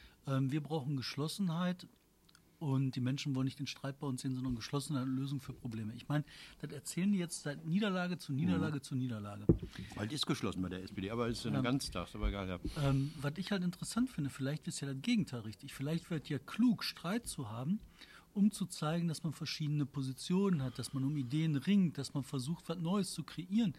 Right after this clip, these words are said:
Speaker 1: dass man Leute anbindet. Weißt du, der, ähm, Aladdin, der hat uns ja erzählt, ähm, der Streit ist ein Zeichen für gelungene,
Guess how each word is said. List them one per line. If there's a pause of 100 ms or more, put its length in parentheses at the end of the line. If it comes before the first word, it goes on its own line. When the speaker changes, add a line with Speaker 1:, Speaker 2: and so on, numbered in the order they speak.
(260)
Speaker 1:
dass
man
Leute
anbindet. (380)
Weißt
du,
der,
ähm, (360)
Aladdin,
der
hat
uns
ja
erzählt, (460)
ähm, (160)
der
Streit (460)
ist
ein
Zeichen
für
gelungene,